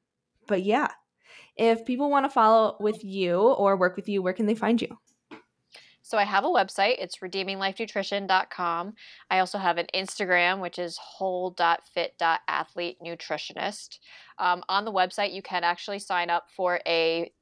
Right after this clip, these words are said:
Speaker 2: free icebreaker call. So we just spend fifteen to twenty minutes together. Um, uh, I can be reached at email.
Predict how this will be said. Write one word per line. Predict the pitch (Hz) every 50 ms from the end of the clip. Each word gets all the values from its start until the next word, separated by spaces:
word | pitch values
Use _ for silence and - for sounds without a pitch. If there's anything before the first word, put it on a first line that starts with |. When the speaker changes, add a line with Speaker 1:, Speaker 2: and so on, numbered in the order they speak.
| _
Speaker 2:
free | _ - - - 190 185 190 208 -
icebreaker | - 160 156 156 - - - - - - - 165
call. | 160 - - - 147 - - 196 214 240
So | 233 - - 170
we | 160 160 147
just | - 170 -
spend | - - 175 165 165 170 -
fifteen | - 170 - - - 180 175
to | 180
twenty | 175 - 180 170 180 180
minutes | 175 160 - 170 - - -
together. | - - - 151 151 - - 202 226 - - -
Um, | 165 165 165 - 196 185 180 _ _ - - - - - _ _ _ - -
uh, | - 196 190 185 180
I | 185 185 190
can | - - 202 196 190
be | 220 233
reached | 233 240 240 -
at | 294 -
email. | 190 196 190 185 180 175 180 190 220 233